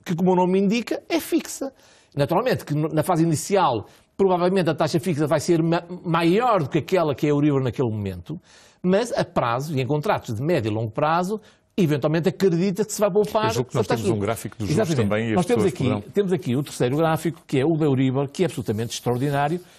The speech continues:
Speaker 1: e que permite, se me, se me
Speaker 2: Uhum.
Speaker 1: autoriza, enquadrar os famosos swaps. O que é que nós temos aqui? Primeiro temos a, a, a Euribor no início da década de dois mil,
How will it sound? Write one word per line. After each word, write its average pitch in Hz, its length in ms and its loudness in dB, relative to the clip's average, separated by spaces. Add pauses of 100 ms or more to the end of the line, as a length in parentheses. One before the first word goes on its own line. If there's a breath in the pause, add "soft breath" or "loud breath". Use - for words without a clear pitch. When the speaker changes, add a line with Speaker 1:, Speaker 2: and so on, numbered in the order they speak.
(140 loud breath)
Speaker 1:
e 190 80 -2
que - 60 -8
permite, 196 320 0 (220)
se - 200 -8
me, 170 180 0
se 214 60 -4
me 202 60 -2
Speaker 2:
Uhum. 175 40 2
Speaker 1:
autoriza, 160 440 0
enquadrar 151 480 0 (140)
os 143 100 -4
famosos 151 380 -2
swaps. 73 360 -12 (440 soft breath)
O - 60 -20
que 254 60 -4
é - 20 -2
que 240 60 -2
nós 202 100 2
temos 180 180 0
aqui? 156 180 -4
Primeiro 220 360 -2
temos 208 340 0
a, - 140 -6
a, 151 560 0
a 143 80 2
Euribor 123 560 2
no 143 180 0
início 131 360 -2
da 110 40 -4 (100)
década 107 320 -4
de 110 60 -6
dois 127 200 0
mil, 196 340 2